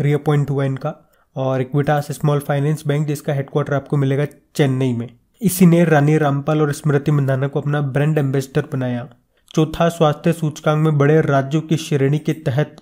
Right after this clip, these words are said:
वार्षिक क्रमिक प्रदर्शन, यानी कि, अ, इंक्रीमेंटल परफॉर्मेंस के मामले में टॉप पर रहा कौन? तो एक तो बड़े राज्य में बात कर रहा है और ये क्रमिक प्रदर्शन, वार्षिक क्रमिक प्रदर्शन में बात कर रहा है, तो इसका आंसर होगा उत्तर प्रदेश।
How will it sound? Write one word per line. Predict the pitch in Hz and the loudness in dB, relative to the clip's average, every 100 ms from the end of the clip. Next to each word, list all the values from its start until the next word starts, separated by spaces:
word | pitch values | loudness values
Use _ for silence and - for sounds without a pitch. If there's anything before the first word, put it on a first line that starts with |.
| _ | _
वार्षिक | 131 147 147 - 175 - - | 2 2 2 -2 -4 -4 -4
क्रमिक | 147 143 156 - - | 0 0 -2 -6 -2
प्रदर्शन, | 147 131 135 131 160 151 123 - - - _ _ | -2 0 -2 0 0 0 -2 -8 -20 -20 _ _
यानी | 139 151 165 | 2 4 4
कि, | 165 175 180 - _ _ | 0 -2 -4 -20 _ _
अ, | 143 | -6
इंक्रीमेंटल | 156 160 151 - - 170 160 151 151 160 170 175 - _ _ | -2 0 0 -2 2 4 4 2 0 0 0 -4 -18 _ _
परफॉर्मेंस | 160 147 - 151 147 160 165 | 0 0 0 0 2 0 0
के | - 165 | -2 -2
मामले | 151 139 147 151 | 0 0 0 0
में | 151 156 - | 0 -4 -4
टॉप | 160 156 170 | -4 -2 -2
पर | 151 | -2
रहा | 139 147 | -2 -4
कौन? | - 147 165 180 _ _ _ - | -4 -2 -2 -8 _ _ _ -10
तो | - | -2
एक | 151 - | -2 0
तो | 156 | 0
बड़े | 143 151 | 2 2
राज्य | 160 143 139 | 2 0 0
में | 160 | 0
बात | 151 147 151 | 0 -2 -2
कर | 151 | -2
रहा | 139 | 0
है | 160 180 - - - - | -2 -4 -18 -20 -20 -2
और | 143 147 165 - _ | 2 2 0 -12 _
ये | 160 | -6
क्रमिक | 156 - 160 175 180 - _ _ _ _ | -2 2 4 4 2 -10 _ _ _ _
प्रदर्शन, | 170 151 151 156 139 | 2 4 2 2 0
वार्षिक | 127 139 - 180 - | 0 0 0 -2 2
क्रमिक | 156 160 | 2 2
प्रदर्शन | 160 160 143 147 160 | 0 -2 -2 0 2
में | 160 | 2
बात | 147 147 | 2 -2
कर | - | -2
रहा | 151 | 0
है, | 151 | 0
तो | 175 | 0
इसका | 160 - 175 | -2 -2 -2
आंसर | 165 175 | 0 0
होगा | 156 143 | 0 0
उत्तर | 151 143 147 | -4 -2 -4
प्रदेश। | 143 135 143 135 | 0 2 0 0